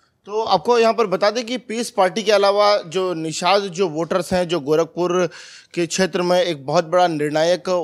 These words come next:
वोटर का एक तबका है, कहते हैं कि यह वोटर जो तबका है, जिसके साथ हो जाता है जीत,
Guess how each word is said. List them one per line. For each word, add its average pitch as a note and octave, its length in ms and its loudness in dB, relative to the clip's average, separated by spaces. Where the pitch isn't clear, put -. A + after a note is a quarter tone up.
वोटर F3+ 500 -2
का G3+ 160 2
एक F3+ 140 -4
तबका F3 320 0
है, G3+ 280 0
कहते E3+ 240 2
हैं G#3+ 220 2
कि A3 100 -8
यह F#3+ 220 0
वोटर G3+ 840 -2
जो F3 160 -6
तबका F#3+ 440 0
है, F3+ 300 2
जिसके F#3+ 340 0
साथ F#3 200 2
हो F3 60 -4
जाता E3 300 0
है E3+ 160 0
जीत, E3+ 380 -4